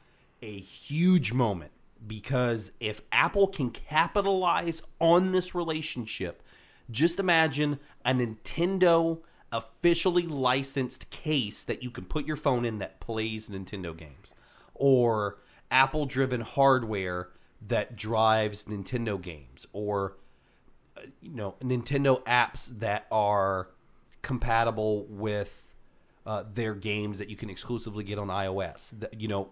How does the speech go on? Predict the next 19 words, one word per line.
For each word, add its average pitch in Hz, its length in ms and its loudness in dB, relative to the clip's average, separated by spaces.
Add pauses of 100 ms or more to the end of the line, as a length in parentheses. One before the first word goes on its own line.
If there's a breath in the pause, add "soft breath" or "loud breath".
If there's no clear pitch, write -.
(160)
we 127 180 -2
did 127 200 0
away, 135 320 2 (100)
we 110 100 -4
did 117 160 2
away 170 160 4
with 151 140 -2
the 139 60 -2
Wii 127 180 -4
U 131 140 -4
gamepad. 120 640 0 (240 soft breath)
You 117 100 -8
can 101 100 -6
exclusively 120 600 -4
use 104 220 -4
your 101 160 -4
iPad 92 560 -6
now. 76 220 -18 (760 soft breath)
Um, 92 380 -4